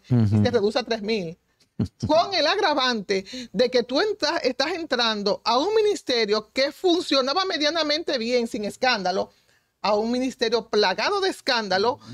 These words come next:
Speaker 1: a un ministerio donde de-, tú, tú mira todas las, la, la, podemos decir, los renglones, desde la parte de la, de la inserción del niño en la escuela, que ha quedado al descubierto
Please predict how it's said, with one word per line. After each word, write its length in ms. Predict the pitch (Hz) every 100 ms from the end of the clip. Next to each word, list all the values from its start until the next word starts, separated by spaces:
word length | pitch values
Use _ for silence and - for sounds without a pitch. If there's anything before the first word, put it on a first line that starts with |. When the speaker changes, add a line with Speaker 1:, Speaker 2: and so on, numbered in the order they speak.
| 131 -
Speaker 1:
a 140 | 220
un 100 | 247
ministerio 440 | 320 330 311 277
donde 380 | 262 247 233 226 - 233 _
de-, 220 | 226 190
tú, 340 | 202 277 339 -
tú 520 | 294 359 381 370 269
mira 460 | - 254 370 349 226
todas 280 | - 254 320
las, 220 | 320 - -
la, 200 | 254 196
la, 200 | 220 196
podemos 320 | 226 240 277
decir, 180 | 262 269
los 200 | 254 -
renglones, 680 | 247 214 247 302 247 185 190
desde 280 | 233 226
la 120 | 220 214
parte 360 | 285 381 392
de 120 | 330
la, 140 | 294 226
de 140 | 233
la 160 | 233 233
inserción 580 | 262 262 226 - 302 392
del 220 | 330 240
niño 240 | 330 294
en 80 | 240
la 40 | 208
escuela, 500 | - 262 202 196 - - - _ - - _
que 80 | 226
ha 40 |
quedado 280 | 226 247 269
al 60 | 262
descubierto 840 | - - 202 254 240 - 403